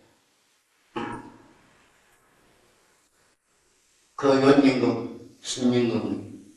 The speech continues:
못할 때 하니까 서보세 지금 정치 서하려고 뺐어요.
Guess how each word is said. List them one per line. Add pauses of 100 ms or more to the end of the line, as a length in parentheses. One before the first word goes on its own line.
못할
때 (140)
하니까 (640)
서보세
지금 (360)
정치
서하려고
뺐어요.